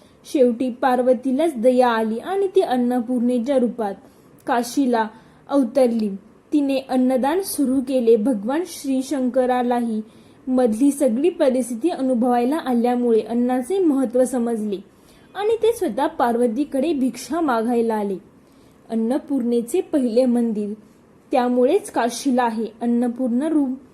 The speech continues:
अन्नपूर्ण रूपाच्या उत्पत्तीबद्दल आणखी एक कथा सांगितली जाते. भगवान शिव भिक्षेला गेलेले असताना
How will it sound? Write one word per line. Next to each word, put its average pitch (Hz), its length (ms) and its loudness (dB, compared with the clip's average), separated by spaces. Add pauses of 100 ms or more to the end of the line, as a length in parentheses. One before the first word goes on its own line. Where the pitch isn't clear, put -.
(440)
अन्नपूर्ण 233 540 -2
रूपाच्या 254 680 0
उत्पत्तीबद्दल 247 1000 0
आणखी 247 540 0
एक 359 200 -4
कथा 254 280 -4
सांगितली 262 600 -2
जाते. 214 460 -4 (600)
भगवान 226 580 -2
शिव 247 280 -2
भिक्षेला 247 560 0
गेलेले 254 500 0
असताना 247 540 -2